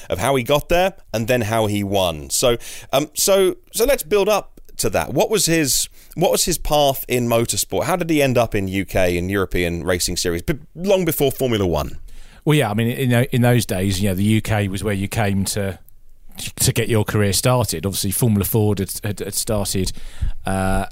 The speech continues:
Speaker 2: yeah, just in nineteen sixty-seven, and that very quickly became, you know, the place for the, for
Speaker 1: Mm.
Speaker 2: aspiring racing drivers to be. Mo came over to do that and did the, did the usual climbing up the ra-, back when it was a bit more of a straightforward ladder.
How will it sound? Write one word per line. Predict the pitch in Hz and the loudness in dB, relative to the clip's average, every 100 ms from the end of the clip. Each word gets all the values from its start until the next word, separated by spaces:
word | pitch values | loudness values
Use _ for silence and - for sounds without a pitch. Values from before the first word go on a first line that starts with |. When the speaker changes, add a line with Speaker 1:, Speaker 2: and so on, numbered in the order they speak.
| - | -8
Speaker 2:
yeah, | 107 95 | -4 -4
just | 82 - | -2 -2
in | 117 | 0
nineteen | 98 98 - | 2 0 -2
sixty-seven, | 92 - - 123 107 101 101 | -6 -6 -2 0 2 2 0
and | 101 | 0
that | 104 - | -2 -4
very | 101 110 98 | -2 0 0
quickly | - - 95 | -2 -4 -4
became, | 90 92 98 90 90 | -6 -4 -2 0 2
you | 92 90 | 2 0
know, | |
the | 82 98 | 0 -2
place | 92 95 90 - | -2 -2 -2 -2
for | - 90 | -2 -2
the, | 92 | -2
for | - - 90 | -4 -4 -2
Speaker 1:
Mm. | 101 92 | -2 -4
Speaker 2:
aspiring | 87 - 101 92 92 | -4 0 0 0 0
racing | 92 - | -2 -4
drivers | 90 92 90 - | -2 -2 -2 -4
to | - | 0
be. | 120 110 107 98 - - - - | 2 4 2 0 -6 -20 -12 -2
Mo | 101 95 | 0 0
came | - 90 | 0 0
over | 90 90 87 | 2 2 0
to | 87 95 | -2 0
do | 104 | 2
that | 101 110 | 2 2
and | 120 120 | 2 2
did | 127 104 | 0 -2
the, | 127 113 | -2 -2
did | 127 117 | 0 0
the | 123 | 2
usual | 120 123 117 123 | 4 4 4 2
climbing | - 139 127 123 | 2 2 2 2
up | 127 | 2
the | 123 120 | 2 0
ra-, | - - | 0 -2
back | 214 202 | -2 2
when | 180 | 2
it | 170 | 4
was | 160 | 2
a | 139 | 0
bit | 151 151 | -2 -2
more | 139 135 | 0 0
of | 117 | -2
a | |
straightforward | - - 127 131 - 135 113 107 - - - - | -2 0 0 -2 0 2 4 2 0 -8 -18 -4
ladder. | 117 117 120 101 90 | 0 2 0 -2 -2